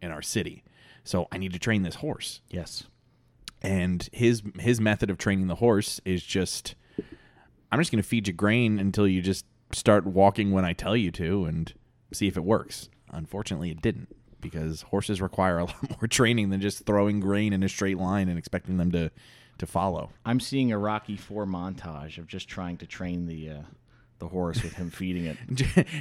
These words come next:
Speaker 1: Jebediah's father is, is Paulie in that
Speaker 2: Yeah.
Speaker 1: case. <laughs> Just like,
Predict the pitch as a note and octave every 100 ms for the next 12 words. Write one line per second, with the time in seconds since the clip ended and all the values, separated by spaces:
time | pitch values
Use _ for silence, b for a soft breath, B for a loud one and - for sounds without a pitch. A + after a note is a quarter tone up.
0 | - A#2 A2+ A2+ A2 G#2+ G2+ - G2+ F#2+
1 | F#2 F2 E2+ F#2+ E2+ - G2+ F2 - G2
2 | F#2 F2 E2 G2 - G2+ F2+ - C3+ -
3 | D3+ - - E3 B2+ - C#3 - - F3